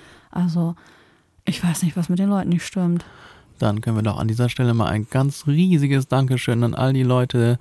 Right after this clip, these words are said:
Speaker 2: rausschicken, die an Silvester, Neujahr und an all den anderen Feiertagen im Einsatz waren, und dafür gesorgt haben, dass wir alle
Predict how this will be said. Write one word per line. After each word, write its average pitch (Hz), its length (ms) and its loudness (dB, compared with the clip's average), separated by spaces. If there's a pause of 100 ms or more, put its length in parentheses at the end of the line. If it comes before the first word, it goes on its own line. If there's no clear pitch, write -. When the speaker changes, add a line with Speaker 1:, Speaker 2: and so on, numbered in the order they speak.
(380)
Speaker 2:
rausschicken, 120 600 0
die 120 300 0
an 110 160 0
Silvester, 117 560 0
Neujahr 117 480 2
und 113 100 -2
an 107 140 -2
all 123 120 0
den 123 120 0
anderen 117 240 0
Feiertagen 113 440 -2
im 104 100 -2
Einsatz 120 380 0
waren, 101 260 0 (500)
und 131 140 -2
dafür 110 220 0
gesorgt 113 320 0
haben, 110 180 0
dass 113 280 -4
wir 117 220 0
alle 107 320 0